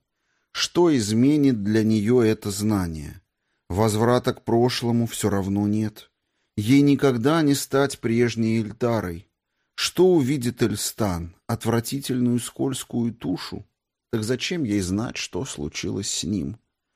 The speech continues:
Раз он не счел нужным известить ее, что жив, значит, на это имелись веские причины. И ей совсем не обязательно знать, почему он так поступил.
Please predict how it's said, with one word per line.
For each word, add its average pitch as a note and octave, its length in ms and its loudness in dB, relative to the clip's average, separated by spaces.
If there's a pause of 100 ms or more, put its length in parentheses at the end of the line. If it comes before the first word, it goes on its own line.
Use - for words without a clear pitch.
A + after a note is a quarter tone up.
(280)
Раз A#2+ 320 2
он D3 160 4
не D3 100 6
счел D3 420 2
нужным C3+ 520 4
известить B2 640 -2
ее, A#2+ 200 2
что A#2 300 0
жив, A#2+ 460 -2 (360)
значит, A#2 480 -2
на A2+ 160 0
это C#3 240 -2 (120)
имелись B2+ 560 0
веские G2 500 -2
причины. E2+ 720 -6 (640)
И B2+ 40 6
ей D#3 220 4
совсем D#3+ 440 2
не C#3+ 80 6
обязательно C3 760 0
знать, A2 380 -4
почему G2+ 420 -4
он G2 140 -2
так - 260 -10
поступил. E2+ 640 -8